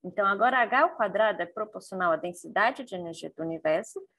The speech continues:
vezes esse fator de um menos densidade de energia do universo dividido pela densidade crítica,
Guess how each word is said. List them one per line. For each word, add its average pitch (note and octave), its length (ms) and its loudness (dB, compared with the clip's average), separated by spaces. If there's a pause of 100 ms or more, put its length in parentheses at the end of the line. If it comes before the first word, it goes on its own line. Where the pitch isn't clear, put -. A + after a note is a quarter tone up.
(100)
vezes B3+ 600 2
esse C4+ 240 -2
fator B3 500 -2
de G#3+ 320 -4
um F4+ 280 2
menos F3+ 460 0
densidade D#3+ 680 -2
de E3 100 -10
energia D#3+ 420 -6
do F3 100 -6
universo B3 460 -2
dividido C4+ 460 -2
pela C4 220 -2
densidade B3 500 -2
crítica, - 480 -6